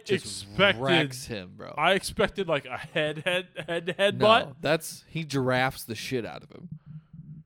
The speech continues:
Speaker 1: Yeah, and he gets a red card, gets kicked out of the fucking World Cup final, and they lose. <laughs>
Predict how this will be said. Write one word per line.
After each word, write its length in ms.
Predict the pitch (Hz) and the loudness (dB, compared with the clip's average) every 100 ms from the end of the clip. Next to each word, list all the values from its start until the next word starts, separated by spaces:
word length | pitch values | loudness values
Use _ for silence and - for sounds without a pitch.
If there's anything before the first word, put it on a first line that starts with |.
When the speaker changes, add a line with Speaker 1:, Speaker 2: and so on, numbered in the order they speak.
| _ - - - - - - - | _ -16 -16 -16 -20 -20 -20 -8
Speaker 1:
Yeah, 120 | 113 | -6
and 100 | 104 | -4
he 40 | |
gets 220 | 120 156 165 | 0 0 2
a 60 | |
red 240 | 190 208 156 | 0 0 0
card, 380 | 139 123 123 _ | 0 0 -4 _
gets 180 | 135 123 | -6 -4
kicked 320 | - 175 - | -2 -2 0
out 140 | 160 151 | -2 -2
of 60 | |
the 80 | 139 | -4
fucking 560 | - 143 - 139 127 120 _ _ _ _ _ _ _ - | -4 -6 -4 -8 -10 -14 _ _ _ _ _ _ _ -14
World 320 | - 139 135 120 | -2 0 0 0
Cup 240 | 147 110 | -2 -2
final, 400 | - 127 120 107 | -4 -2 -2 -6
and 160 | 98 104 | -6 -6
they 100 | 104 | -6
lose. 580 | 98 117 98 - 113 _ _ _ _ _ _ _ _ _ _ _ _ _ _ | -4 -4 -4 -12 -18 _ _ _ _ _ _ _ _ _ _ _ _ _ _
<laughs> 80 | - | -12